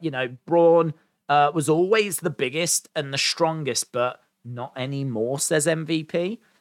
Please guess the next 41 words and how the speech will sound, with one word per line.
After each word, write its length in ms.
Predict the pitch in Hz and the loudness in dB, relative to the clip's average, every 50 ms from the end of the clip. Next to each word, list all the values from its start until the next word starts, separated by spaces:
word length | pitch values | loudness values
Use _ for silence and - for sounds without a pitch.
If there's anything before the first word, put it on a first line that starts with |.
| _ _ | _ _
And, 380 | - 131 123 131 131 131 - - | -4 -4 -4 -4 -6 -6 -2 0
uh, 220 | 139 127 127 127 - | 2 2 2 2 0
he 140 | 131 160 160 | -2 -2 0
was 220 | 151 156 147 - | 2 2 2 4
saying, 320 | - 165 151 139 139 139 139 | 4 2 2 2 0 -2 0
like, 240 | 135 135 127 113 | 0 0 0 0
you 80 | 151 143 | -4 -4
know, 280 | 131 120 120 117 120 120 | -2 -2 -2 -2 -2 -4
"Your 400 | - 135 139 143 131 131 131 131 - | -8 -6 -2 0 2 2 2 0 -2
whole 380 | - - - 143 147 160 165 | -4 0 2 4 4 4 4
world, 680 | 160 156 143 135 123 131 139 147 147 160 160 147 - - - | 2 2 4 4 6 6 6 4 4 2 -2 -4 -10 -8 -2
your 160 | 160 139 127 | 0 0 0
whole 280 | - 143 143 156 156 165 | 2 4 4 4 4 2
illusion 580 | 160 151 131 131 131 135 131 - 160 156 147 | 0 0 -2 -4 -4 -4 -4 -4 -2 -2 -2
will 140 | 135 135 127 | -4 -6 -6
be 120 | 117 120 | -6 -8
shattered." 640 | 117 - - - 156 160 - 117 104 101 - - - _ _ _ _ _ _ _ _ _ _ _ _ _ _ _ | -6 -2 2 2 2 2 0 -2 -6 -6 -8 -12 -20 _ _ _ _ _ _ _ _ _ _ _ _ _ _ _
if 200 | - 143 - - | -2 -2 -2 -2
you, 240 | 135 147 147 143 143 | -6 -6 -6 -4 -4
like, 380 | 139 143 135 135 131 127 - - | 0 2 2 2 2 0 -2 -6
you 60 | 143 | -4
know, 260 | 127 117 113 117 117 117 - | -2 0 0 -2 -2 -4 -8
engage 600 | 143 135 127 120 131 131 139 139 131 127 117 - 123 | -10 -8 -6 -2 0 0 0 0 -2 -4 -6 -6 -6
with 140 | 123 117 | -4 -2
Omos, 580 | 123 123 135 139 131 - - - - - - - _ _ _ _ - | -2 0 0 0 0 0 -2 -2 -2 -2 -2 -4 _ _ _ _ -10
because 320 | 135 127 160 151 131 - | -4 -2 -2 0 0 2
you're 180 | 160 156 156 160 | 2 2 4 4
meant 200 | 160 160 156 - | 2 0 -2 -4
to 80 | - | -8
be 120 | - 156 143 | -8 -8 -6
the 140 | 135 147 143 | -6 -6 -2
giant, 540 | - 170 165 156 147 123 113 107 104 101 _ _ _ _ _ _ _ - | 0 2 2 2 0 -2 -4 -8 -10 -12 _ _ _ _ _ _ _ -14
but 160 | 131 - 117 | -14 -10 -6
you're 220 | 120 127 139 156 | -4 -2 -2 0
not 320 | 160 165 185 185 - 190 180 | 2 2 2 2 2 0 -4
the 80 | 175 | -4
giant 500 | 151 - 151 147 156 151 135 123 123 131 | 0 4 4 4 4 4 0 -2 -6 -4
when 160 | 135 131 123 | -4 -4 -2
Omos 380 | 127 127 135 139 135 131 - - | -2 -2 0 0 0 0 -2 -2
is 160 | 123 113 - | -2 -2 -2
around. 580 | 135 135 143 143 139 104 98 95 95 104 - | -2 -2 -2 -2 -2 -4 -8 -14 -18 -18 -20